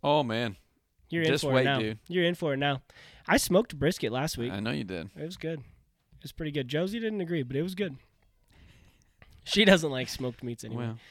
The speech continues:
Speaker 1: come on.
Speaker 2: So, all right, everybody.
Speaker 1: All right.
Speaker 2: Stay safe. Stay
Speaker 1: Yeah.
Speaker 2: healthy.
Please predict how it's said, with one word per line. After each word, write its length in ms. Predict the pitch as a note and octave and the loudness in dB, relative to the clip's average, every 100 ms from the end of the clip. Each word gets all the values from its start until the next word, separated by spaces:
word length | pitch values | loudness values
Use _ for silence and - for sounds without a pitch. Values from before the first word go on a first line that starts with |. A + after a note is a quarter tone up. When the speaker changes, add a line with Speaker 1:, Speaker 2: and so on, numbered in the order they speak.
| - - | -20 -14
Speaker 1:
come 140 | C3 | -10
on. 140 | F#2 E2 - | -10 -10 -14
Speaker 2:
So, 160 | - - | -14 -10
all 100 | C#3+ | 4
right, 140 | D#3 D#3 | 6 8
everybody. 460 | D3 C#3 C#3 C#3 | 6 4 4 4
Speaker 1:
All 80 | D3+ | 10
right. 160 | E3+ F3+ | 12 12
Speaker 2:
Stay 200 | D#3 E3 | 10 4
safe. 340 | - E3+ D#3+ | 4 4 2
Stay 160 | - E3 | 4 10
Speaker 1:
Yeah. 100 | E3 | 10
Speaker 2:
healthy. 460 | F3 E3 E3+ E3 | 10 6 4 2